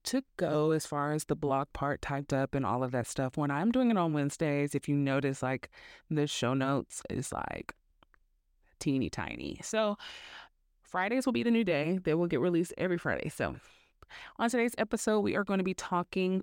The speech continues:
model calls. This is something that I'm currently going through right now. As you know, that everything that we discuss is something that I am currently planning, experiencing, and all those things. So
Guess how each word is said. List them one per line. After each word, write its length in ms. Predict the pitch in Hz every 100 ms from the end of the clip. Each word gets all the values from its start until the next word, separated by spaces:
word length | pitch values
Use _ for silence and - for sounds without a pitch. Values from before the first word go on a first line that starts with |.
| -
model 760 | 151 151 156 165 175 175 175 - _ _ _ -
calls. 680 | - 160 147 131 71 120 - - - - - - _ _ -
This 380 | 170 214 294 427
is 120 | 381
something 460 | - 196 - 185
that 140 | 180 160
I'm 160 | 160
currently 580 | - - 170 165 - 175
going 360 | 165 151 151 156
through 120 | 160 147
right 240 | 139 -
now. 260 | 131 135 95
As 240 | 151 151
you 80 | 165
know, 320 | 156 143 139
that 140 | 135 -
everything 880 | 143 160 165 - 151 143 143 135 -
that 340 | 131 147 135
we 220 | 135 147 143
discuss 560 | 147 - 131 131 -
is 80 | 123
something 320 | 127 127 139
that 160 | 131 -
I 220 | 107 120
am 180 | 123 123 -
currently 800 | - 156 160 87 147 143 139 - - - - - -
planning, 540 | 226 214 214 196 190
experiencing, 840 | 156 - 175 175 175 170 175 170
and 80 | 151
all 180 | 107 156
those 220 | 156 147
things. 320 | 151 143 143
So 320 | 151 139 139